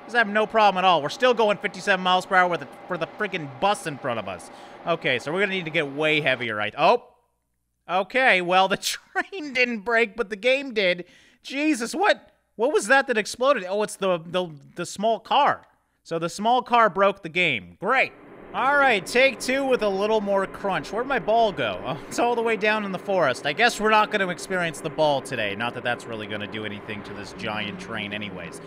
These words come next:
All right, we're getting a little bit of a collection. We got a whole house here this time. Looks like it already fell over a little bit. Hey, that's fine.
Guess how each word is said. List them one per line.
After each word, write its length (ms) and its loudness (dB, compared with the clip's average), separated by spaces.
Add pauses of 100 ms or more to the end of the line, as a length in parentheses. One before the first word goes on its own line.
(320)
All 100 0
right, 180 4
we're 60 -2
getting 180 -2
a 40 -4
little 180 0
bit 80 0
of 80 0
a 40 -8
collection. 440 2
We 60 -6
got 120 4
a 60 4
whole 260 6
house 380 4
here 220 0
this 160 -2
time. 340 2 (240)
Looks 160 -8
like 140 -2
it 60 0
already 200 2
fell 260 2
over 220 2
a 80 0
little 160 -6
bit. 140 0
Hey, 180 0
that's 220 0
fine. 520 0